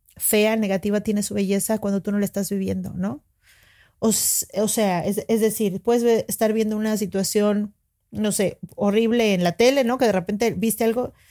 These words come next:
y en eso dices, "Ay, Dios mío, agradezco que yo no estoy en esa situación", y les mando su luz y le cambias a la tele, ¿no? Por ejemplo. Pero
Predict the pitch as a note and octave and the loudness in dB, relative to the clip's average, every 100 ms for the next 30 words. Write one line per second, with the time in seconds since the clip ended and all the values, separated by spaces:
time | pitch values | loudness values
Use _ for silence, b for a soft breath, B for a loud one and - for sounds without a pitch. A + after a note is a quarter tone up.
0 | b b A3+ A3 A3+ A3 G#3+ A3 A#3+ A#3+ | b b 0 2 2 0 -4 -2 0 0
1 | A3+ G#3+ G#3+ G#3+ F#3 _ _ _ - - | 0 -2 -2 -4 -6 _ _ _ -20 -16
2 | - G#3+ G#3 G#3 A3+ - A3+ G3+ G3+ G#3 | -4 0 2 4 2 0 -6 -6 -4 -4
3 | G#3+ G3 G3+ G3 F#3 F#3 G3 A#3+ B3 A#3 | -2 -2 -2 -6 -8 -8 -4 -2 0 0
4 | G3+ F#3+ F#3+ F#3 F#3+ B3 - A3+ A#3+ D4+ | 0 0 -2 -2 0 0 2 4 4 2
5 | - G#3+ G3 G3+ G3 G3 F3+ E3 F3 E3 | 0 0 2 2 2 2 0 0 0 0
6 | G3+ B3 F3 E3 F3 D#3+ E3 _ b b | -2 0 0 0 -2 -4 -12 _ b b
7 | b b b - A#3+ A#3 A#3 A3+ | b b b 2 4 4 4 0